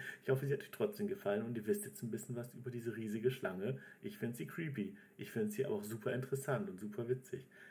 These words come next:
Das ist ganz verrückt auf jeden Fall. Denn Schlangen sind ziemlich cool, ziemlich gruselig und sehr interessant. Ich finde, es sind, es sind unfassbar interessante Tiere.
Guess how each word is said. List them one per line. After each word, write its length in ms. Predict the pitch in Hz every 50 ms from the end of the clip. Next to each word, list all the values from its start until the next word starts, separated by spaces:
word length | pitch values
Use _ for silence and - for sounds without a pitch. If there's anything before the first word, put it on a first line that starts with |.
| - - -
Das 160 | 95 98 -
ist 220 | - - - - - - 113 110
ganz 220 | - 113 107 107
verrückt 320 | - 139 120 120 - - -
auf 140 | - - -
jeden 220 | - 92 - -
Fall. 280 | - - - 85 85 - - - - - - - - - - -
Denn 100 | 107 98
Schlangen 400 | - - 98 101 110 127 131 135 -
sind 200 | 123 120 120 120
ziemlich 300 | - - 127 117 110 107 - - -
cool, 260 | 117 120 131 135 135 - - - - -
ziemlich 320 | - - 139 143 143 139 -
gruselig 540 | - 127 123 127 123 131 131 135 - - - - - - - - - - - - - - - _ - - - _ _ _ - - -
und 140 | - - 107
sehr 200 | 107 117 113 -
interessant. 600 | 135 - - - - - - - 82 80 - - - - 135
Ich 80 | - -
finde, 180 | - 113 107 104
es 100 | 104 -
sind, 180 | - 95 -
es 120 | - - -
sind 200 | - - 208 -
unfassbar 400 | - - - - 95 - - 92
interessante 440 | 90 - - - - 95 87 - -
Tiere. 360 | - - - 95 87 82 -